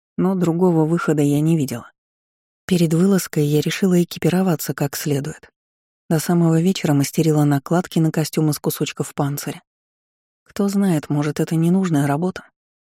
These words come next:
Некоторым тварям эти щитки на один зуб перекусить.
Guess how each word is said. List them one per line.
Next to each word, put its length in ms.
Некоторым 540
тварям 340
эти 180
щитки 340
на 160
один 240
зуб 180
перекусить. 600